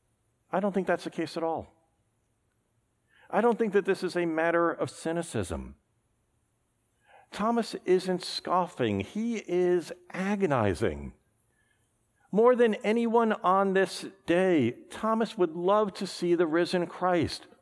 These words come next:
He would love to link the one that the disciples saw, the risen Christ, with the one who was crucified. Thomas is aching to believe.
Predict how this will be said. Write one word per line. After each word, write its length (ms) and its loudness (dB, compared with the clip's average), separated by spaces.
He 120 2
would 160 2
love 260 4
to 80 2
link 400 2
the 80 6
one 260 4
that 140 2
the 100 2
disciples 640 0
saw, 440 4
the 120 2
risen 420 2
Christ, 460 2
with 160 0
the 260 4
one 300 2
who 120 0
was 200 2
crucified. 720 0
Thomas 540 -2
is 320 0
aching 500 0
to 140 -4
believe. 760 0